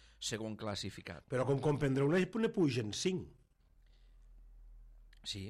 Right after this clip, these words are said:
Speaker 1: però com que són dels al-, de, són, so-, és a dir, los que baixen són dels altres dos grups.
Speaker 2: No, però baixen cinc vol dir de, de segona a, a tercera.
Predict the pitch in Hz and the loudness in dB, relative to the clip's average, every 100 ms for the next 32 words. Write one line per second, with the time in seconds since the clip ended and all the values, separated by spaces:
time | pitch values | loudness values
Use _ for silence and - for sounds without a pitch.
0 | - 135 135 139 127 - 143 139 120 113 | -4 -2 -2 -2 -4 -4 -2 0 0 0
1 | 117 113 113 101 117 - 123 120 113 - | -2 -2 -2 -4 -6 -4 -6 -6 -10 -14
2 | - - 120 120 120 113 120 - 120 143 | -16 -12 -8 -6 -4 -6 -6 -8 -6 -6
3 | 143 135 - 131 120 123 120 123 117 120 | -6 -8 -8 -8 -6 -6 -6 -8 -8 -12
4 | 104 120 117 160 185 - - 156 175 143 | -10 -12 -8 -8 -8 -8 -4 0 0 0
5 | 139 196 190 165 160 190 202 254 214 135 | 0 0 0 0 0 2 2 2 0 0
6 | 131 - 135 143 135 120 135 123 127 127 | -2 2 4 4 4 2 4 4 4 0
7 | - 107 | -2 -4